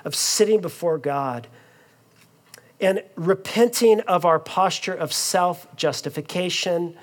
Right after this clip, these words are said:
and blame and criticism,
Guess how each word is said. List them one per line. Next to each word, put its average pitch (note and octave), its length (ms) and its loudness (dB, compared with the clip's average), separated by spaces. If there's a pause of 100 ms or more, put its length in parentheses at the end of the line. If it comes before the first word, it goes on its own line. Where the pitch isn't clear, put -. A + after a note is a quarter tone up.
(300)
and D3+ 260 -2
blame F#3 640 0 (200)
and D#3 160 -4
criticism, E3+ 920 -2